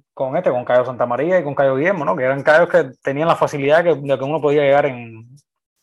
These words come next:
en transporte terrestre, ¿viste? Porque,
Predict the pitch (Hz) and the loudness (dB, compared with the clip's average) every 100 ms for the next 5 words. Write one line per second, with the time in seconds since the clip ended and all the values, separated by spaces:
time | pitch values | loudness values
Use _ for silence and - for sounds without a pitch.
0 | _ _ _ - 120 - 151 147 143 - | _ _ _ -12 -4 -2 0 0 2 2
1 | 147 - 110 139 _ _ _ _ _ _ | 0 -4 -12 -14 _ _ _ _ _ _
2 | _ _ _ - 127 110 135 123 117 113 | _ _ _ -2 -2 -2 -2 0 0 -2
3 | 113 110 113 | -6 -8 -12